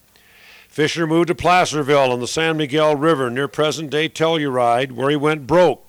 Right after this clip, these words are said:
building expensive flumes and placer mining equipment. His failing fortunes eventually led him back to the Gunnison country, where he bought a ranch which had been homesteaded by James Reed near the junction of Ohio Creek and the Gunnison River.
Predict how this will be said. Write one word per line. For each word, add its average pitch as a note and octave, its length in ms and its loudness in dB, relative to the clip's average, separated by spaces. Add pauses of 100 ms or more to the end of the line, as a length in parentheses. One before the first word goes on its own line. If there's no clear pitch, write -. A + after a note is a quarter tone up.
building D3 340 0
expensive D3 680 -6
flumes C#3 680 -2
and A#2+ 120 -14
placer D3 420 0
mining D3 380 -2
equipment. A2+ 540 -6 (1120)
His F#3 180 -8
failing A3 360 2
fortunes F3 500 0
eventually E3+ 460 -2
led D#3+ 180 0
him E3 140 -4
back D#3+ 260 0
to E3+ 80 -4
the D#3+ 140 -6
Gunnison C#3+ 420 -2
country, B2+ 420 -4
where D3 120 -2
he C#3+ 80 -2
bought C3+ 260 2
a E3+ 60 0
ranch D3+ 500 0
which C3 180 -8
had C#3+ 140 -6
been C#3+ 140 -2
homesteaded D3 680 -2
by C#3+ 160 0
James B2+ 540 -4
Reed B2 520 -4 (480)
near G#2+ 140 -4
the D3+ 100 -2
junction C#3+ 720 -2 (380)
of C3+ 120 0
Ohio D3 380 2
Creek C3+ 380 -2
and C#3+ 100 -4
the C#3+ 60 -4
Gunnison C3+ 440 -4
River. F#2+ 360 -4